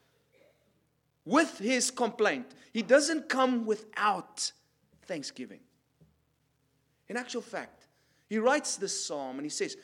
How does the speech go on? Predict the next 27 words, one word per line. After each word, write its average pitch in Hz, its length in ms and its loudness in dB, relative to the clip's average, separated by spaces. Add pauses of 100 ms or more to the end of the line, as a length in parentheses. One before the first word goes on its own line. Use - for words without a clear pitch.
(160)
"Shout 294 640 4 (380)
for 220 180 2
joy 233 640 8 (140)
to 220 140 -4
the 190 120 6
Lord, 240 540 10
all 220 260 6
the 220 200 -2
earth. 131 320 0 (200)
Worship 277 540 2
the 262 80 4
Lord 220 260 8
with 190 160 -2
gladness. 139 560 -2 (240)
Come 302 240 4
before 254 380 4
him 220 80 4
with 196 180 -2
joyful 185 360 -4
songs." 127 640 -8 (500)
Consider 339 560 0
his 269 260 2
life 247 380 6
and 226 120 4
consider 294 440 0
his 247 240 0
words. 175 680 -2